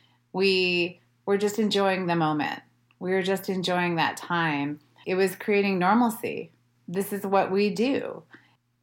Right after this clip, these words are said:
And it really brought us into the present moment. We just weren't thinking about anything else for, like, a really short time. We were just having dinner, playing games, laughing,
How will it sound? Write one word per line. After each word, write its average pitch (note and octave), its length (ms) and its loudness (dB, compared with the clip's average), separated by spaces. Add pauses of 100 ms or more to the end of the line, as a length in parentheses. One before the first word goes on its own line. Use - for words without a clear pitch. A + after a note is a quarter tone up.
(100)
And A3 100 2
it A3+ 120 0
really B3+ 320 2
brought F3+ 300 2
us E3+ 180 0 (120)
into E3 320 -4
the E3 100 -4
present D#3+ 600 -4
moment. D3+ 500 -4 (540)
We G#3+ 120 0
just A#3+ 180 -2
weren't B3 240 0
thinking A#3 340 0
about G#3 240 0
anything G#3 420 -2
else F#3 280 -2 (200)
for, G3+ 140 0
like, G#3 200 0
a G#3+ 80 2
really G#3 300 2
short G#3+ 320 0
time. F#3+ 420 -2 (200)
We F#3 80 0
were F3+ 140 2
just F3+ 320 -2 (380)
having G3 340 2
dinner, F3+ 540 0
playing F#3+ 300 -4
games, E3 640 -2
laughing, F3 760 2